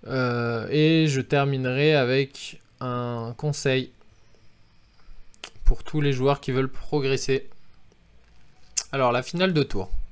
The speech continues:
Finale de tour. On va faire la finale de tour de Philidor.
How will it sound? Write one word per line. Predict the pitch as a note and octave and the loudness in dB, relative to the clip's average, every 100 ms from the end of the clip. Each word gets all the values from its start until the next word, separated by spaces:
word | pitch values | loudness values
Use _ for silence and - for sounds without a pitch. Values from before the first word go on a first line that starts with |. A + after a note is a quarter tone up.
| - - - - - - - - - - - - - - - | -10 -12 -14 -18 -20 -20 -20 -20 -20 -20 -20 -20 -20 -20 -20
Finale | - - D#3 D3+ F3 D#3 | -16 -12 -6 -4 -2 -4
de | B2 | -4
tour. | A#2+ - F#3 G3 G3 F#3+ - - - - - - - - - - - - - - - - - - - - - - - - - - - - - - - - - - - - | -8 -6 -4 -2 -2 -2 4 6 6 8 8 6 2 2 4 4 4 2 -2 -6 -12 -14 -12 -10 -10 -10 -8 -10 -10 -14 -16 -18 -14 -12 -12 -14 -20 -20 -20 -20 -16 -10
On | |
va | A2+ | -6
faire | - D3+ | 0 2
la | B2 | 2
finale | - C3+ C#3+ | -2 -4 -2
de | B2+ | -2
tour | A2 D3+ D3 | -2 0 0
de | A#2 | -2
Philidor. | G#2 - F3+ D3+ A2+ A#2+ B2+ - | -4 -6 -6 -4 -2 0 0 -4